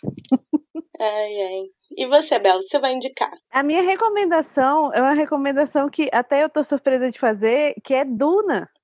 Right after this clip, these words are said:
Speaker 1: que eu tô lendo agora na
Speaker 2: <laughs>
Speaker 1: leitura coletiva, é, é o livro do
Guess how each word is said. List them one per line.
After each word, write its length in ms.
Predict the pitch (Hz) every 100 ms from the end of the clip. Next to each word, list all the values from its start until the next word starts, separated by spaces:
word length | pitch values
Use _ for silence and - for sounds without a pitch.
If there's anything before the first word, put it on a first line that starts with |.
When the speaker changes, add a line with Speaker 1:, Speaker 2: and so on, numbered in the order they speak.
| _
Speaker 1:
que 40 | 240
eu 60 |
tô 140 | 233 254
lendo 200 | 247 247
agora 260 | 233 208 202
na 140 | 202
Speaker 2:
<laughs> 60 | 208
Speaker 1:
leitura 360 | 214 - 220
coletiva, 680 | 220 233 196 196 262 285 233
é, 460 | 214 247 226 185 214
é 80 | 214
o 480 | 220 214 208 202 190
livro 320 | 202 226 233 214
do 840 | 214 214 214 202 190 175 113 -